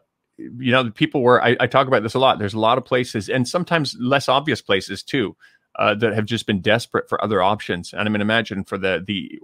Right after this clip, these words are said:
ordinary people there who have been suffering from these sanctions, um, whose government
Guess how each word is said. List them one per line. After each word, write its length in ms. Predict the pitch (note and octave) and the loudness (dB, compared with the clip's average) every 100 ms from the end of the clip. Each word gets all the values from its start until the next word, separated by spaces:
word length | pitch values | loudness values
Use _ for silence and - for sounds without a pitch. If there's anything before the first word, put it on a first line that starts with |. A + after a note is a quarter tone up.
| - - - - - | -20 -20 -20 -20 -6
ordinary 460 | A#2+ A#2 G#2+ G2 G2 | 2 2 4 2 0
people 400 | - A#2 - F#2+ | -2 -4 -2 -2
there 180 | F2 E2+ | -2 0
who 120 | G#2 | 0
have 80 | F2+ | 0
been 140 | F#2 | -2
suffering 420 | - G#2+ A2 F#2 | 0 0 0 -6
from 160 | - F#2 | -6 -8
these 180 | F#2 - | -8 -4
sanctions, 560 | F#2+ G2+ - F2 E2+ _ _ _ - | -4 -4 -6 -10 -12 _ _ _ -4
um, 240 | G#2+ G2+ | -2 0
whose 180 | G#2 A2 | 0 0
government 460 | - A#2 A#2+ G#2 | 2 2 2 0